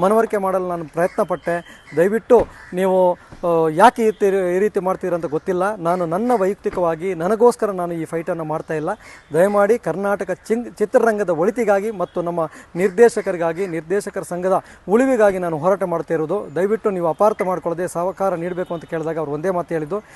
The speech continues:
"ಇಲ್ಲ, ನಮಗೆ ಅಕಾಡೆಮಿ ಅಧ್ಯಕ್ಷರಾದ ಸಾಧು ಕೋಕಿಲ್ ಅವರು ಕೇಳ್ಕೊಂಡಿದ್ದಾರೆ, ನೀವು ರಿಸೈನ್ ಮಾಡಿಬಿಟ್ಟು ಬನ್ನಿ" ಅಂತ. ಆದ್ದರಿಂದ ನನಗೆ ನೀವು ಈ ಪ್ರೊಟೆಸ್ಟ್ ಮಾಡೋದೇ ಆಗಿದ್ದರೆ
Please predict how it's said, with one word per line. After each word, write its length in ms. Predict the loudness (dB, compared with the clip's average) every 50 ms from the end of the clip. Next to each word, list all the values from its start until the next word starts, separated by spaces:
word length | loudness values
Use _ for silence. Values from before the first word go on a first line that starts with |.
| -20 -14 -2 0
"ಇಲ್ಲ, 340 | 2 6 8 8 8 8
ನಮಗೆ 260 | 6 2 -2 0 0 0
ಅಕಾಡೆಮಿ 380 | 0 0 0 0 0 0 -2
ಅಧ್ಯಕ್ಷರಾದ 480 | -4 -4 -6 -8 -6 -6 -6 -4 -4 -4
ಸಾಧು 240 | -4 -6 -6 -6 -6
ಕೋಕಿಲ್ 260 | -10 -10 -6 -4 -4
ಅವರು 320 | -2 -2 -2 -4 -6 -8 -12 -20 -12 2 4
ಕೇಳ್ಕೊಂಡಿದ್ದಾರೆ, 520 | 4 4 6 4 2 4 2 2 0 0
ನೀವು 160 | -2 -2 -4
ರಿಸೈನ್ 280 | -4 0 0 0 0 0
ಮಾಡಿಬಿಟ್ಟು 320 | 0 -2 -2 -4 -6 -6
ಬನ್ನಿ" 260 | -6 -6 -4 -4 -4
ಅಂತ. 180 | -6 -6 -6 -8 -8 -8 -10 -18 -20 -20 -4 0
ಆದ್ದರಿಂದ 320 | 0 2 4 2 2 4 4 4 4
ನನಗೆ 440 | 4 2 2 2 4 6 6 4 6
ನೀವು 220 | 2 0 0 0
ಈ 100 | 0 0
ಪ್ರೊಟೆಸ್ಟ್ 340 | 0 0 0 0 0 -2 0
ಮಾಡೋದೇ 320 | 0 4 6 6 10 10 12
ಆಗಿದ್ದರೆ 600 | 10 10 8 4 2 4 4 4 4 2 -6